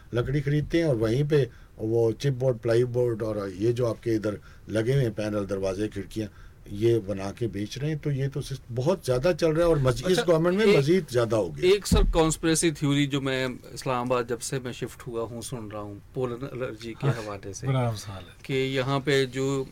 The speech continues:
Speaker 2: अ, यहाँ का जो पौधा था वो लगा,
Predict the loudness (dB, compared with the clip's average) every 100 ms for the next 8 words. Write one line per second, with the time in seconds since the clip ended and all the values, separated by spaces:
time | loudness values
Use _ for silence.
0 | -10 -10 -6 -4 -4 -6 -8 -10 -20 -20
1 | -14 -6 0 0 2 0 -2 0 2 2
2 | 0 -2 -2 -2 -6 -8 -14 -20 -20 -14
3 | -10 -6 -6